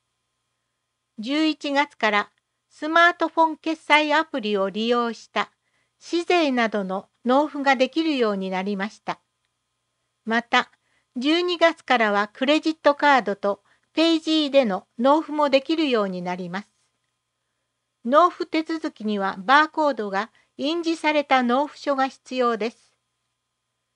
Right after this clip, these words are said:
利用可能な決済アプリ。ペイペイ、ラインペイ、支払い秘書。それぞれの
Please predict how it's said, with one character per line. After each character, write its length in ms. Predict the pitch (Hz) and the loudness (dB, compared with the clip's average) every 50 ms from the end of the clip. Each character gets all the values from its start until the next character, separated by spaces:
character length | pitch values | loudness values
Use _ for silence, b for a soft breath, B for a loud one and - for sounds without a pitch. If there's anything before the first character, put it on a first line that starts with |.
| _ _ _ _ _ _ _ _ | _ _ _ _ _ _ _ _
利 240 | 220 202 262 269 294 | -8 -6 -4 -2 2
用 260 | 330 339 339 330 330 | 4 6 6 6 4
可 180 | - - 294 294 | 2 2 0 2
能 280 | 294 294 285 277 277 | 2 2 2 2 2
な 200 | 269 262 254 254 | 0 -2 -2 -4
決 280 | - - 262 269 - - | -2 -2 -2 -2 -2 -2
済 280 | - 320 311 311 302 294 | 0 2 2 2 2 2
ア 120 | 285 285 | 0 0
プ 160 | - - - | -2 -6 -8
リ。 180 | - 170 - _ _ _ _ _ _ _ _ _ _ _ _ _ _ _ _ _ _ _ _ _ _ _ _ | -8 -8 -12 _ _ _ _ _ _ _ _ _ _ _ _ _ _ _ _ _ _ _ _ _ _ _ _
ペ 220 | 277 277 302 330 | 4 6 6 4
イ 60 | 330 320 | 2 -4
ペ 260 | _ - 294 262 240 | _ 2 2 4 4
イ、 200 | 196 165 160 - _ _ _ _ _ _ _ _ _ _ - | 2 0 -6 -14 _ _ _ _ _ _ _ _ _ _ -8
ラ 240 | 214 226 233 254 277 | -2 0 2 2 2
イ 140 | 311 330 330 | 2 0 -4
ン 120 | 320 302 | -6 -8
ペ 280 | - _ - 277 254 208 | -8 _ 0 0 0 0
イ、 200 | 170 156 - _ _ _ _ _ _ _ _ _ _ _ _ _ | -2 -6 -10 _ _ _ _ _ _ _ _ _ _ _ _ _
支 180 | _ - 277 277 | _ -8 -6 -2
払 440 | 262 330 339 330 330 330 320 320 | 2 4 4 4 4 4 2 2
い 80 | 320 302 | 0 -2
秘 220 | - - - 294 | -6 -8 -8 -8
書。 240 | - - 220 - - _ _ _ _ _ _ _ _ _ _ _ _ _ _ _ _ _ _ _ _ | -6 -6 -6 -8 -8 _ _ _ _ _ _ _ _ _ _ _ _ _ _ _ _ _ _ _ _
そ 200 | _ - - 302 | _ 2 4 6
れ 160 | 302 339 - | 6 6 4
ぞ 140 | - 311 269 | 4 4 4
れ 140 | 247 233 214 | 4 2 0
の 220 | 202 196 196 - | -2 -4 -6 -8